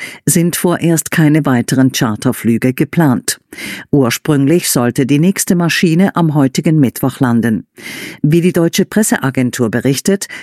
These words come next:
haben die zuständigen Stellen jedoch keine Informationen mehr zum geplanten Flug bekommen.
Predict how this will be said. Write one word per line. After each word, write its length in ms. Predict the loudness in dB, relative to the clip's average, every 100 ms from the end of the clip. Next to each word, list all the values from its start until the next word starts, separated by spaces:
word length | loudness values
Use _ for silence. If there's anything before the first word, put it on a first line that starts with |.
| -6
haben 320 | -2 0 0
die 140 | 0
zuständigen 720 | 0 0 0 0 2 2 2 0
Stellen 480 | 0 0 2 2
jedoch 340 | 2 0 -2 -2
keine 320 | 0 2 2
Informationen 960 | 2 0 2 2 0 0 0 2 4 4
mehr 240 | 4 0
zum 300 | 0 0 2
geplanten 680 | 0 -2 -2 0 0 0 0
Flug 380 | 0 0 -2
bekommen. 580 | -4 -2 0 2 2 0